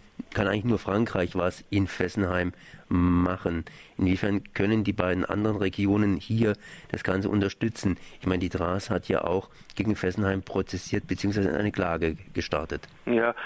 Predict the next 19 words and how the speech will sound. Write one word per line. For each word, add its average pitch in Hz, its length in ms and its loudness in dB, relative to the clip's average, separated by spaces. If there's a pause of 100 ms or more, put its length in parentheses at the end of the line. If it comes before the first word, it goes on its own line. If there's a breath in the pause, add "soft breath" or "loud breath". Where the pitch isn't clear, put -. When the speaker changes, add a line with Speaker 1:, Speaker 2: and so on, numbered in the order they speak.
(300 loud breath)
Speaker 2:
also 117 200 0 (300)
es 127 220 -2
sind 123 220 2
nach 120 240 -2
wie 123 80 -6
vor 113 320 0 (100)
sind, 110 400 -4
äh, 104 400 2 (640 loud breath)
sind 113 160 2
Eingaben 127 720 0
von, 117 280 -2
von 110 240 -2
Dras 113 400 -2 (100)
hängig, 131 460 -2 (240)
äh, 117 460 0 (100)
bei 113 180 2
der 110 120 -4
französischen 113 680 -2
Regierung. 123 640 2